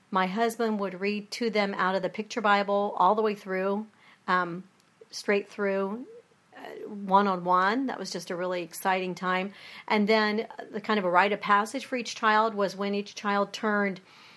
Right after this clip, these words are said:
um, ten or eleven or twelve and was able to read the picture Bible for himself. He read it all the way through himself.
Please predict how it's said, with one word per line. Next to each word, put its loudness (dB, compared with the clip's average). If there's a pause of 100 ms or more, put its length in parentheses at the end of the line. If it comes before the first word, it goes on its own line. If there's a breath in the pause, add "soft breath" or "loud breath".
(220 loud breath)
um, 2
ten 2
or 2
eleven 2
or -4
twelve 4
and -2
was 0
able 0
to 0
read -2
the -2
picture -4
Bible 2
for -2
himself. 2
He -6
read 2
it -6
all 4
the 0
way 0
through -8
himself. 2